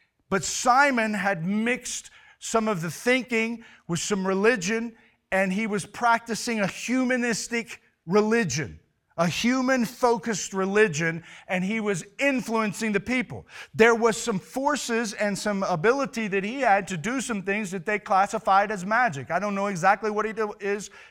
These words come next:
that he did, okay? But, but he influenced the people, and he had special powers. I tend to believe that there was a,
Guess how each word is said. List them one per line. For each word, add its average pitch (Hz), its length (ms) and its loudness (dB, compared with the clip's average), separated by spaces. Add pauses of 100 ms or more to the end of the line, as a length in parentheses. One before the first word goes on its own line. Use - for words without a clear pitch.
that 190 140 -2
he 233 80 0
did, 196 380 2
okay? 185 360 -2 (240)
But, 214 320 2
but 208 140 2
he 226 200 0
influenced 247 600 -2
the 233 80 -6
people, 262 420 -6
and 156 100 -4
he 214 120 -2
had 220 200 2
special 226 460 -2
powers. 214 560 2 (300)
I 196 140 6
tend 220 280 0
to 202 60 0
believe 196 400 0
that 196 120 -2
there 208 180 0
was 180 180 0
a, 175 120 2